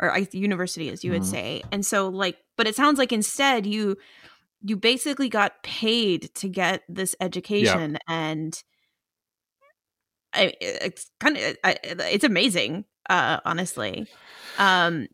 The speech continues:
Speaker 1: and
Speaker 2: Yeah.
Speaker 1: that you s-, somehow you convinced all of these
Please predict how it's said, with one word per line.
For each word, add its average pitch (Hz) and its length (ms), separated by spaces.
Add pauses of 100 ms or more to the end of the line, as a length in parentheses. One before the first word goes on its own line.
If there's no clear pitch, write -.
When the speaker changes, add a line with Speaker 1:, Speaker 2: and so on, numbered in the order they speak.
Speaker 1:
and 214 100
Speaker 2:
Yeah. 120 40
Speaker 1:
that 117 120
you 196 160
s-, - 360
somehow 208 760
you 175 200
convinced 202 680
all 175 200
of 175 160
these 165 600